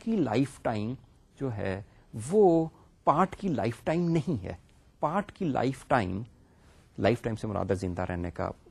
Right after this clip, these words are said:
اس کا جو عرصہ ہے وہ ہول کے زندہ رہنے کے عرصے سے ڈفرنٹ ہو سکتا ہے۔ اسی کے ساتھ ہم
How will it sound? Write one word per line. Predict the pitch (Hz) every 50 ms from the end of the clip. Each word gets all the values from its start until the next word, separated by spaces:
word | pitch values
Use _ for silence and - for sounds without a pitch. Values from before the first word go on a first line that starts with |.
| _
اس | - 113 -
کا | - - 104
جو | 98 - -
عرصہ | 127 - - - 185
ہے | 139 101 92 92 117 - - - - - _ _
وہ | 175 180 226 214 180 180 175 - - - -
ہول | - - 151 156 185 226 233 208
کے | - 233 214
زندہ | 147 127 117 104 - 120
رہنے | 120 107 92 95 98 101
کے | 98 - 170
عرصے | - - - - - 110
سے | 101 - 143
ڈفرنٹ | 143 117 104 - - 135 131 - - - - - -
ہو | 208 170
سکتا | - - - - - - -
ہے۔ | - - - _ - - - _ _ _ - - _ _ _ _ _ _ _ _ - _ _ _ _ _ _ _ _ _ _ _ _ _ _ _ _ _ _ _ _ _ _ _ _ _ _ _ _
اسی | 143 - - 202
کے | - - 139
ساتھ | - - 87 85 85 - - - - _ _ _ _ _ _ _ _ _ _ _ _ -
ہم | 98 92 92